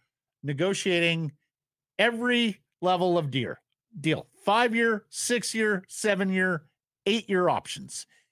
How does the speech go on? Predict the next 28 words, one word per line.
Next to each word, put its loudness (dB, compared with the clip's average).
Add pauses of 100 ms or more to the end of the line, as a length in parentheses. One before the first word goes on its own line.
(200)
He -4
suspects -2
the -6
cap 0
hit -2 (480)
will -2
come 0
in 0
slightly -2
above 0 (800)
Willie 2
Nylander 0
and -2
says 0 (460)
they -2
will 0
present -2 (100)
the 0
five, 2
six, -4
seven-year 0
options 0
to -2
Elias 0
and -2
basically -2
say, -2
"Elias, -2